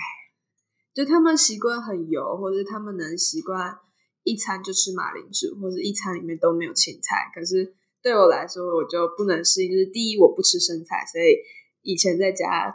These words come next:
不吃，不管什么菜都是要先煮过或者炒过。可是这里就不会有这种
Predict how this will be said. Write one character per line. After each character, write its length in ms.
不 80
吃， 500
不 60
管 180
什 120
么 100
菜 220
都 180
是 140
要 120
先 280
煮 260
过 160
或 100
者 120
炒 340
过。 160
可 120
是 100
这 80
里 120
就 140
不 160
会 100
有 80
这 60
种 160